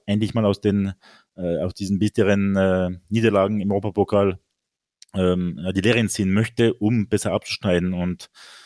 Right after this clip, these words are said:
dass die Verantwortlichen stets auf große Namen, äh, setzen, aber kein Kollektiv, weil unter Pochettino hab-, haben wir gar kein gutes Spiel gesehen. Es war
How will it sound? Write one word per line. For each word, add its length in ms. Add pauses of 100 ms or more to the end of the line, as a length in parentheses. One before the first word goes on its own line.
(260)
dass 120
die 640
Verantwortlichen 680
stets 400
auf 380 (160)
große 280
Namen, 440
äh, 460
setzen, 680
aber 380
kein 240
Kollektiv, 720 (480)
weil 280
unter 240
Pochettino 680 (880)
hab-, 360 (220)
haben 220
wir 100
gar 160
kein 160
gutes 220
Spiel 200
gesehen. 280
Es 120
war 220